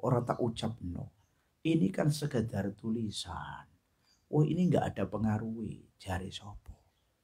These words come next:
Teng rasan-rasan ini kitabah iki tetep yuk tabar apa ha? Haram kalau memang mengisyarakan ila syai'in yakrahu dzalikal musyarui ilaih.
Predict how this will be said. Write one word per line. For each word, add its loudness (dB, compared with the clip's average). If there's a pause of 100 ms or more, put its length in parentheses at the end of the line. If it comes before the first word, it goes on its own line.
(400)
Teng 0
rasan-rasan 0
ini 0
kitabah 0
iki -2
tetep -6 (480)
yuk 2
tabar 0
apa 6 (100)
ha? 12 (580)
Haram 4
kalau 8
memang 10
mengisyarakan 6
ila 6
syai'in 6
yakrahu 8
dzalikal 12
musyarui 10 (240)
ilaih. -4